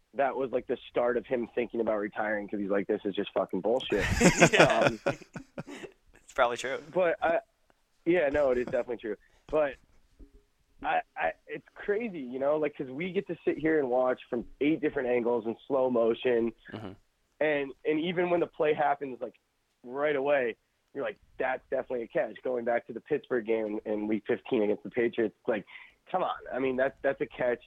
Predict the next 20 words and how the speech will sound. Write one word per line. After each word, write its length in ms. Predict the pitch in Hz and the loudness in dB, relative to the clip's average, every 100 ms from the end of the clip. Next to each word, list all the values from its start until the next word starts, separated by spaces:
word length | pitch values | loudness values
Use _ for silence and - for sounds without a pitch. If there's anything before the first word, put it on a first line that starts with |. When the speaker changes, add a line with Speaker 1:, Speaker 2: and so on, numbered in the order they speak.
| _ | _
Speaker 1:
That, 80 | 120 | -2
Speaker 2:
Yeah. 120 | 117 - _ _ _ _ - | -2 -4 _ _ _ _ -6
Speaker 1:
that 140 | 120 | -2
game 200 | 151 147 | 0 0
is 80 | 135 | 0
won. 500 | 120 127 127 117 117 - - _ _ - | 0 2 2 0 -6 -12 -20 _ _ -8
Let's 180 | 123 123 - | -8 -6 -2
go 160 | 131 | -2
home. 440 | 117 117 113 113 107 _ _ _ _ - | 0 -2 -2 -6 -10 _ _ _ _ -8
You 140 | 139 | -4
know, 180 | 117 107 | -4 -4
it, 360 | 123 113 110 - _ _ - - _ _ _ _ _ - | -6 -6 -8 -12 _ _ -20 -20 _ _ _ _ _ -6
let's 240 | 135 - | -4 -2
eat 100 | 131 | -4
dessert. 380 | 120 113 165 101 _ _ - - | 0 2 0 -2 _ _ -10 -2
But 180 | 147 143 | 2 2
it's 100 | 180 | 4
like, 200 | 170 139 | 4 2
Speaker 2:
<laughs> 1000 | - - - 117 - _ _ - 233 - | -2 -4 -10 -12 -20 _ _ -20 -20 -4
Speaker 1:
the, 140 | 196 | -2